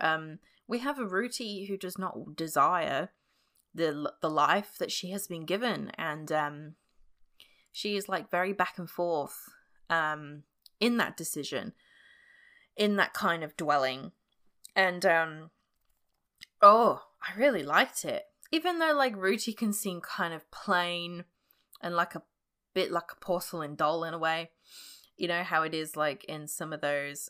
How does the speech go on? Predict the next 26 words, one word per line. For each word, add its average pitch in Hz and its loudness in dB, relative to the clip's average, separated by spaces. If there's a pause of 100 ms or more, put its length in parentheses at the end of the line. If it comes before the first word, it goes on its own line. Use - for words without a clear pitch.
um, 143 -2
Otome 151 -4
game 147 -6
anime 147 -6
<laughs> 190 -2
adaptations - -6
where 196 4
we 160 -6
get - -8
porcelain 156 -6
doll 151 0 (340)
<laughs> - -20
female 254 8
protagonists. 220 2 (580)
Um, 214 4 (440)
Ruti's, 320 2 (420)
I 254 4
thought 320 4
would, 349 2 (180)
was 220 -2
like 220 2
that 233 6
a 202 4
little 170 0
bit, 165 -2
but 165 4